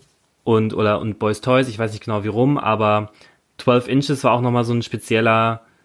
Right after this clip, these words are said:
ja, ein spezieller Punkt, den hat, den hat Marvi auch angesprochen, weil es einfach der persönlichste Song auf der ganzen Platte ist, der sehr real ist, der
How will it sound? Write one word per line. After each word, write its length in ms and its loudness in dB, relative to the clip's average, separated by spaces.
ja, 240 0
ein 160 -6
spezieller 420 0
Punkt, 380 0
den 140 0
hat, 140 -4
den 100 -2
hat 100 -2
Marvi 240 0
auch 80 0
angesprochen, 480 -2
weil 120 2
es 80 -6
einfach 260 -4
der 140 -2
persönlichste 640 2
Song 240 0
auf 100 -4
der 100 -2
ganzen 240 -6
Platte 280 -2
ist, 200 -4
der 120 -2
sehr 260 2
real 260 4
ist, 360 -2
der 280 0